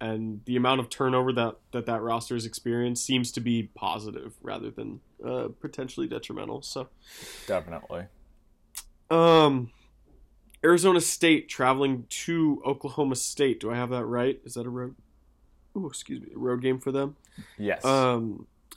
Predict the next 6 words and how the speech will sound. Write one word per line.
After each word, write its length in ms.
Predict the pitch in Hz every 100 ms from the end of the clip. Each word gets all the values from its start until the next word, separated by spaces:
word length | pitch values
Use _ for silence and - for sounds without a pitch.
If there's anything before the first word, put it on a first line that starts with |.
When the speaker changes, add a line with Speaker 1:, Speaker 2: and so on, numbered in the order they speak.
| _
Speaker 1:
I 220 | 123 143 160
see 360 | - 175 170
Oklahoma 420 | 160 156 160 151 151
State 480 | - - 147 143 -
by 240 | 127 123
eleven 760 | 117 123 123 127 127 127 127